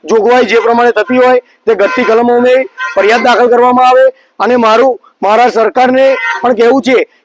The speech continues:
કે જે સી એમ સાહેબે આ એક બની બેઠેલા મહારાજને પોતાનું સમર્થન આપ્યું છે, તો આપ સાહેબ એક સી એમ છો, તમે સી એમ બન્યા પછી કોઈ પણ જાતના કે કોઈ પણ પાર્ટીના સી એમ નથી, સમગ્ર સમાજના સી એમ છો. માટે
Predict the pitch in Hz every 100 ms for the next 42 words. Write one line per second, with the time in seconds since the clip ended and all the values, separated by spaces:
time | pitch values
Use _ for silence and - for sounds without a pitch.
0 | - 233 254 220 226 254 220 240 254 247
1 | - _ _ _ 220 254 262 - _ 226
2 | 240 262 269 262 - 202 247 240 226 247
3 | 240 214 240 240 247 170 _ _ - 208
4 | 247 254 226 262 277 285 262 226 170 139
5 | _ _ _ 247 262 277 196 247 - 233
6 | 247 254 - 240 254 220 269 285 - _
7 | _ 214 262 214 247 262 240 254 240 -
8 | 254 220 247 247 247 247 220 320 240 262
9 | 233 220 233 247 226 214 233 240 220 226
10 | 220 214 220 139 _ _ _ - 226 254
11 | 277 254 262 277 277 214 233 214 175 131
12 | - - _ 202 214 247